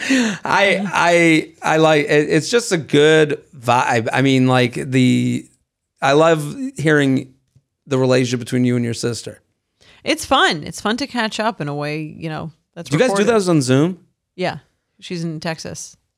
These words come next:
Speaker 1: It sounds like you're in the same room.
Speaker 2: Just that sisterly energy.
Speaker 1: It really
Speaker 2: And,
Speaker 1: did.
Speaker 2: and great podcast recording from our team.
Speaker 1: That's right.
Speaker 2: Yeah.
Speaker 1: Killing it. No, it really, I was, that was something I was like, "I can't believe she's not in the studio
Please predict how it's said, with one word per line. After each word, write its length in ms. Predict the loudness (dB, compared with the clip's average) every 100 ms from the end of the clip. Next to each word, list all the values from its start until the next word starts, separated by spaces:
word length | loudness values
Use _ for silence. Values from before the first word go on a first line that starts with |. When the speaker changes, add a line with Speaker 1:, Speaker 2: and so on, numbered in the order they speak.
| -6
Speaker 1:
It 160 | -4
sounds 300 | -4 -2 0
like 100 | 0
you're 140 | 0 2
in 100 | 2
the 60 |
same 340 | 2 0 2 0
room. 200 | -2 -6 _ _ _ _
Speaker 2:
Just 220 | _ -18 -14
that 280 | -14 -14
sisterly 560 | -12 -8 -8 -8 -8 -6
energy. 440 | -6 -6 -8 -8 -2
Speaker 1:
It 120 | 0
really 280 | 4 4 4
Speaker 2:
And, 60 |
Speaker 1:
did. 100 | 4
Speaker 2:
and 140 | 2 0
great 280 | 0 0 0
podcast 560 | 0 0 0 -2 -2
recording 440 | -8 -6 -4 -4 -8
from 160 | -8
our 120 | -8
team. 260 | -8 -10 -12 -2
Speaker 1:
That's 260 | 0 2
right. 280 | 4 4 2
Speaker 2:
Yeah. 180 | -6 -10 -12 _ _
Speaker 1:
Killing 280 | -2 0 0
it. 80 | 0
No, 160 | 0 2
it 80 |
really, 440 | 2 4 4 2 0
I 140 | 2
was, 140 | 2 2
that 120 | 2
was 100 | 2
something 160 | 2 0
I 40 |
was 100 | 0
like, 100 | 0
"I 80 | -2
can't 300 | -4 -8 -6
believe 340 | -2 -2 -4 -10 _ _ _ _ _ _ _ _ _ _ _ _ _ _
she's 260 | -8 -4 0
not 240 | 2 2
in 260 | 2 2 2
the 220 | 2 2
studio 560 | 0 0 2 2 0